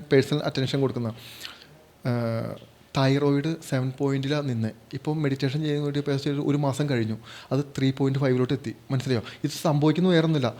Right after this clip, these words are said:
നമ്മൾ അനാവശ്യമായിട്ട് എടുക്കുന്ന ഡിപ്രഷൻ ഉണ്ടല്ലോ, ഇപ്പോൾ ആങ്സൈറ്റി ആവാം, ദേഷ്യമാവാം, ഇതിനെല്ലാത്തിനും നമ്മുടെ ബോഡിയിൽ ഒരു ഹോർമോൺ ക്രിയേറ്റ് ആവുന്നുണ്ട്,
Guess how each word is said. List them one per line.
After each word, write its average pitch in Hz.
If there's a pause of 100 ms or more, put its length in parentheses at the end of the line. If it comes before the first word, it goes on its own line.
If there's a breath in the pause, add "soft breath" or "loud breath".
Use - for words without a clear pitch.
(260 loud breath)
നമ്മൾ 156
അനാവശ്യമായിട്ട് 151
എടുക്കുന്ന 135 (500)
ഡിപ്രഷൻ 143
ഉണ്ടല്ലോ, 117
ഇപ്പോൾ 139
ആങ്സൈറ്റി 127
ആവാം, 117 (240 loud breath)
ദേഷ്യമാവാം, 127 (240 loud breath)
ഇതിനെല്ലാത്തിനും 151
നമ്മുടെ 123
ബോഡിയിൽ 117
ഒരു 120
ഹോർമോൺ 113
ക്രിയേറ്റ് 107
ആവുന്നുണ്ട്, 104